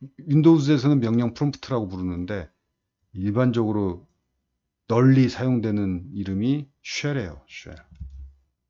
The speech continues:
그래서 자, 이 윈도우즈에서 이 쉘의 이름, 이 쉘 실행 파일의 이름은 알아요? 씨엠디 점 이엑스이야.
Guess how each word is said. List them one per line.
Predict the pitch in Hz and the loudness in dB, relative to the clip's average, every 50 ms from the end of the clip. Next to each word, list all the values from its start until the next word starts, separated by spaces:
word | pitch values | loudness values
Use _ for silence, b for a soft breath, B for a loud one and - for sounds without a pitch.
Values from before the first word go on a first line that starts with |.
| _ _ _ _ _ _ _ _ _ _ _ _ _ _ _ _ _ _ _ _ _ _ _ _ _ _ _ _ _ _ _ _ _ _ _ _ _ _ _ _ _ _ _ _ _ _ _ _ _ _ _ _ | _ _ _ _ _ _ _ _ _ _ _ _ _ _ _ _ _ _ _ _ _ _ _ _ _ _ _ _ _ _ _ _ _ _ _ _ _ _ _ _ _ _ _ _ _ _ _ _ _ _ _ _
그래서 | _ - 90 90 - 107 117 135 139 - - - - - - _ _ _ _ _ _ _ _ _ _ _ _ _ _ _ _ _ _ _ _ _ _ | _ -14 -14 -12 -10 -10 -8 -8 -8 -8 -10 -14 -16 -18 -20 _ _ _ _ _ _ _ _ _ _ _ _ _ _ _ _ _ _ _ _ _ _
자, | _ - 101 104 | _ -6 -4 0
이 | 117 131 139 143 139 - - _ _ _ _ _ _ _ _ _ _ _ _ _ _ _ _ _ _ _ _ _ | 2 4 4 4 2 0 -8 _ _ _ _ _ _ _ _ _ _ _ _ _ _ _ _ _ _ _ _ _
윈도우즈에서 | 139 143 156 170 170 175 175 160 135 143 156 151 135 - 147 147 139 | 0 0 4 8 8 8 8 8 6 4 4 4 4 2 0 0 2
이 | 123 120 | 0 0
쉘의 | 113 - - - 190 185 175 170 139 113 | -2 -4 -4 0 2 4 4 4 4 2
이름, | 110 110 120 104 92 80 - _ _ _ _ _ _ _ _ _ _ _ _ _ _ _ _ _ _ | 2 0 0 0 -2 -4 -8 _ _ _ _ _ _ _ _ _ _ _ _ _ _ _ _ _ _
이 | - 113 117 107 | -8 -6 -6 -6
쉘 | - - - - 190 175 160 | -8 -10 -2 2 2 2 2
실행 | - - 196 185 | 2 0 0 0
파일의 | - - 170 156 147 123 | 2 2 2 4 4 2
이름은 | 110 110 123 123 113 | 2 2 0 0 0
알아요? | 95 92 95 98 104 123 139 - - _ - - - - - - _ _ | -2 -2 -2 -2 -4 -4 -6 -8 -12 _ -10 -10 -10 -10 -16 -20 _ _
씨엠디 | - - - 170 180 185 170 147 135 | -14 -8 -2 0 2 2 0 -2 -4
점 | - 175 165 135 | -2 0 0 0
이엑스이야. | 101 101 107 101 - - - 95 90 85 85 85 85 - _ | 2 0 -2 -4 -6 -10 -10 -10 -10 -8 -10 -12 -14 -16 _